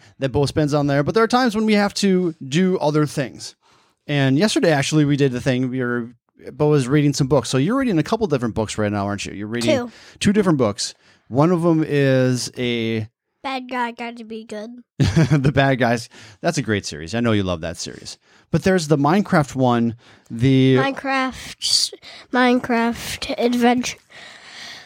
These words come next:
Speaker 2: Minecraft, ah, jeez.
Speaker 1: It's a pick your own adventure.
Speaker 2: Pick your own adventure, Minecraft. Escape from Minecraft.
Speaker 1: Right.
Speaker 2: Over thirty endings.
Speaker 1: A bunch of thir-, over thirty endings in there. How many endings in that book have you read so far?
Speaker 2: Three.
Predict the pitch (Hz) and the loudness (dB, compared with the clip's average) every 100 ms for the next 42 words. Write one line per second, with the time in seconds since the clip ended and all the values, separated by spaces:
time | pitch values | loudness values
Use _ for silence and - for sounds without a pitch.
0 | _ 294 302 294 - - 294 277 247 - | _ 2 4 2 -2 -2 2 2 0 -4
1 | - - - - - 269 254 233 214 220 | -4 -4 -6 -8 -6 -4 -2 0 2 2
2 | 190 - 233 214 208 247 - - - 185 | 0 2 4 4 4 0 -2 -6 2 4
3 | - 220 202 196 185 185 - 76 - 277 | 4 4 4 2 2 0 0 0 0 2
4 | 294 277 269 240 240 247 226 240 220 214 | 4 4 4 2 0 0 0 0 -4 -2
5 | 214 214 226 220 196 220 - 247 - - | -2 -2 -4 -4 -4 -4 -2 -2 0 0
6 | 226 - - 220 226 226 240 196 185 226 | 0 -2 -8 -4 -2 -2 -6 -8 -8 -4
7 | - 247 254 226 - 277 277 285 269 233 | 0 0 0 -6 -2 2 2 4 2 4
8 | 233 233 220 196 190 208 131 147 147 - | 2 2 0 -2 -4 -2 0 2 0 -2
9 | - 156 151 156 151 - 165 165 151 135 | 0 2 2 2 2 2 2 2 0 -2
10 | 127 127 110 104 98 92 110 202 254 180 | -2 -4 -4 -4 -4 -2 0 2 4 4
11 | 185 165 160 151 151 131 127 120 101 98 | 4 4 2 2 2 2 0 -2 -2 -2
12 | 95 - 85 80 65 - _ _ _ _ | -4 -4 -8 -8 -10 -14 _ _ _ _
13 | _ _ _ _ _ _ - 269 226 | _ _ _ _ _ _ -8 -4 -4